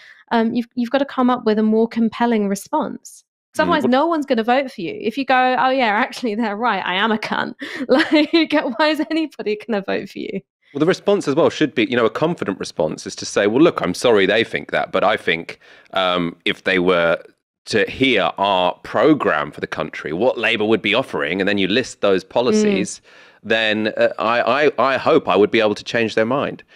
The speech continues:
Speaker 2: Instead, he says, "Well, they might not like me, but the two guys in Darlington do."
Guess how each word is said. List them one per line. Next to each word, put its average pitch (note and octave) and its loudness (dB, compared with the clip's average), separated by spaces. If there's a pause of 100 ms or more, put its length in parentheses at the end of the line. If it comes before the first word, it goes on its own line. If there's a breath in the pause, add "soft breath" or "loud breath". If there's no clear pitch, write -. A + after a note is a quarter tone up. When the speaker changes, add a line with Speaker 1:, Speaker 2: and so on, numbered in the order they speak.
(120 soft breath)
Speaker 2:
Instead, C3 2
he B2 4
says, A2 2
"Well, F3+ 4
they C#3 4
might E3+ 2
not B2+ 2
like A#2+ 2
me, B2 0
but B2 2
the C3+ 2
two F#3+ 0
guys E3 4
in C#3 4
Darlington C#3+ 4
do." G#2+ 4